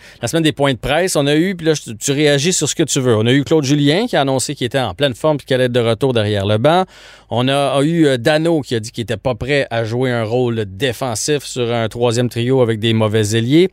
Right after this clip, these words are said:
On a Jeff Petrie qui a dit qu'il était temps qu'on se grossisse, qu'on y aille chercher un scoreur puis qu'on lâche le jeu défensif. Puis on a eu Max Domi qui a été passé un peu en dessous de l'autobus par son D G Marc Bergevin.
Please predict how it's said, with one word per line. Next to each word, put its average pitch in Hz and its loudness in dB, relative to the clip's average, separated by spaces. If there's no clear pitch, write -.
On 98 -8
a 104 -6
Jeff 143 -4
Petrie 170 -2
qui 127 0
a 117 2
dit 131 -4
qu'il 117 -2
était 117 -2
temps 147 -2
qu'on 123 0
se 117 -2
grossisse, 127 0
qu'on 120 -4
y 127 0
aille 135 2
chercher 135 -2
un 139 0
scoreur 127 2
puis - -18
qu'on 123 0
lâche 123 2
le 123 2
jeu 123 0
défensif. 113 0
Puis 143 -2
on 143 0
a 156 2
eu 175 4
Max 165 0
Domi 165 2
qui 170 -4
a 147 4
été 139 -2
passé 131 0
un 147 0
peu 160 -2
en 147 2
dessous - -10
de 135 0
l'autobus 131 0
par 127 -2
son 127 -2
D 120 0
G 131 0
Marc 120 -4
Bergevin. 98 -2